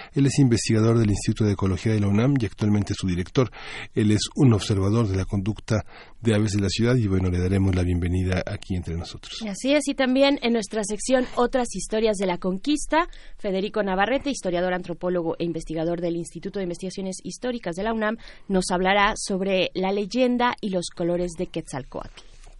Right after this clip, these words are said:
Speaker 1: Vamos a tener en la nota nacional, eh... Michoacán, la tortura y las autoridades. ¿Qué tan representativo es este caso que ha sonado tan fuerte este, desde este fin de semana? Vamos a ten-, contar con el comentario de Dalia Martínez.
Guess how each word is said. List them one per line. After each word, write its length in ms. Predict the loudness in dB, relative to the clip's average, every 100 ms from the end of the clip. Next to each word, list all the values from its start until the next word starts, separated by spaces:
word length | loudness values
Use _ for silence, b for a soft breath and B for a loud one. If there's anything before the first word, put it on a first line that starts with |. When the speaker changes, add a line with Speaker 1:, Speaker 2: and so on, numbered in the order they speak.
| -20 -20 -12 2 6
Speaker 1:
Vamos 180 | 8 8
a 40 |
tener 260 | 8 10 12
en 100 | 12
la 80 | 12
nota 220 | 8 10
nacional, 640 | 8 8 6 8 8 4 4
eh... 320 | 6 6 4 B B B B B 6
Michoacán, 600 | 6 8 6 8 6 6 6
la 120 | 4
tortura 560 | 6 4 8 8 10 8
y 80 | 6
las 200 | 4 4
autoridades. 540 | 0 0 -4 -4 -8 -12 -4
¿Qué 80 | 2
tan 180 | 4 6
representativo 840 | 4 4 2 2 0 2 4 4 0 B B
es 100 | 0
este 220 | 0 2 0
caso 360 | 4 4 4
que 120 | 0
ha 60 | 0
sonado 420 | 2 4 4 2
tan 260 | 2 2 2
fuerte 440 | 4 2 2 0
este, 360 | 0 0 0 0
desde 240 | 0 -2
este 200 | -4 -4
fin 200 | 2 2
de 60 | 4
semana? 480 | 4 6 8 6 4 B B B
Vamos 180 | 2 4
a 60 | 4
ten-, 260 | 4 2
contar 400 | 2 0 2 2
con 180 | 2 4
el 120 | 4
comentario 560 | 4 4 2 2 4 6
de 120 | 4
Dalia 240 | 2 2 2
Martínez. 440 | 0 4 6 6